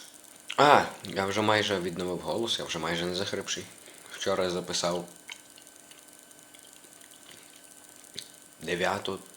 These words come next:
тире п'ятнадцяті серії кооперативчику Дед Айленда.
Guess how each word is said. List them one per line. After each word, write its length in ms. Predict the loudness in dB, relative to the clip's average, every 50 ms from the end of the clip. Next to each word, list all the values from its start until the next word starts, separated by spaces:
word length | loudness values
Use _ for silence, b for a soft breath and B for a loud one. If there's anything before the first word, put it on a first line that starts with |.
| -20 -20 -18 -10
тире 240 | -6 -4 -2 -2 -2
п'ятнадцяті 600 | -2 -4 -8 -4 -4 -4 -4 -4 -6 -8 -6 -6 -4
серії 500 | -2 -2 0 0 0 -2 -2 -4 -6 -8 -12 -16 -20 -20 -20 -20 -20 -20 -20 -20 -16 -8
кооперативчику 1000 | -4 -4 -2 -2 0 0 0 0 -2 -2 -4 -2 -2 -2 -2 -2 -4 -8 -10 -10 -12 -16 B B B B B B B B B B B B B B B B B -18 -14 -12 -8
Дед 220 | -6 -4 -2 0
Айленда. 500 | 0 0 0 0 -2 -2 -2 -2 -4